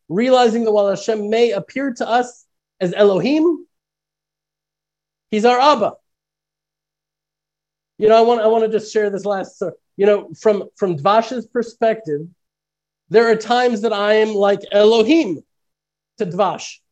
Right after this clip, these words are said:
You know, she'll run out into the street, and I'm gonna give her tushy a little patch, and she'll cry. And at that moment, she will experience me as Elohim. You know, she experiences the rules, the regulations, and she could even experience that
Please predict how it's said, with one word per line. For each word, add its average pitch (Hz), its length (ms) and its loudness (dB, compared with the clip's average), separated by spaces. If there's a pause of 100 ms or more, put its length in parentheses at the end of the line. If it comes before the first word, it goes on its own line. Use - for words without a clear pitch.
(120)
You 202 160 2
know, 202 100 0
she'll - 180 -4
run 220 200 4
out 220 140 2
into 214 180 -6
the 196 100 -8
street, 240 420 -8 (220)
and 185 100 -4
I'm 247 100 0
gonna 262 140 -2
give 254 180 2
her 240 120 -2
tushy 262 340 -4
a 240 60 2
little 254 240 -2
patch, - 460 -2 (220)
and 185 120 -8
she'll 240 200 0
cry. 226 500 0 (580)
And 180 100 0
at 180 100 0
that 240 200 4
moment, 254 340 2
she 254 140 -10
will 240 160 -2
experience 240 720 -2
me 240 320 -6
as 202 500 -4 (520)
Elohim. 247 580 4 (540)
You 196 100 -6
know, 220 100 6
she 220 160 -6
experiences 226 580 -4
the 202 100 4
rules, 220 500 0 (240)
the 180 80 -6
regulations, 214 840 0 (220)
and 175 100 -10
she 240 140 -6
could 214 200 -2
even 269 260 -4
experience 247 580 -2
that 202 260 2